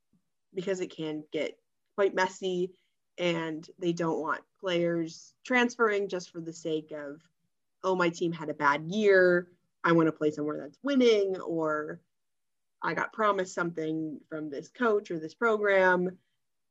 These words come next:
Um, it gets a bit into the politics of the N C double A,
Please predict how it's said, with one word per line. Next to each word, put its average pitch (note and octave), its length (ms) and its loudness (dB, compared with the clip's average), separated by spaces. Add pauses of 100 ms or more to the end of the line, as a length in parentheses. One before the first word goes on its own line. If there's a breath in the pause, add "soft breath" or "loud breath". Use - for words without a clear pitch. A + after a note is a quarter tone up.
(140)
Um, - 240 -8 (220)
it F#3 100 4
gets G3+ 220 8
a F#3+ 40 8
bit E3+ 240 4
into E3+ 220 2
the D#3 100 -2
politics D#3 640 -2
of D#3 300 -4 (320)
the D#3+ 140 -4
N D#3 160 -6
C D#3+ 140 -14
double D3+ 260 -10
A, C3+ 260 -8